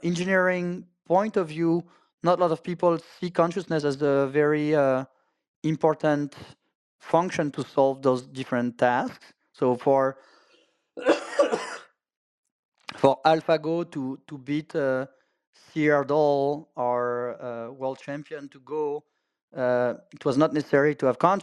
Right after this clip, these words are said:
self and, and consciousness. For, um, Stable Diffusion to generate those crazy fantasy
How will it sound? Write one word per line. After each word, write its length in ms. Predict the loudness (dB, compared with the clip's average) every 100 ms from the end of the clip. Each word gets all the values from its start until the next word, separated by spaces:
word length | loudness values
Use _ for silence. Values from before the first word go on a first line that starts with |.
| -8
self 520 | -4 0 2 0 -8 -6
and, 220 | -6 -8 _ -14
and 160 | -12 -8
consciousness. 640 | -8 -10 -8 -6 -6 -8 _ _ _ _
For, 640 | _ 0 2 4 2 0 0
um, 500 | 0 2 0 -2 -6 _ _ _ _ _
Stable 400 | -2 0 2 0
Diffusion 480 | -2 0 2 2
to 100 | 0
generate 460 | -6 0 2 0 -2
those 240 | -8 -8 -16 _
crazy 480 | -2 0 0 -2 -10
fantasy 840 | -6 -6 -6 -10 -12 -12 -10 -12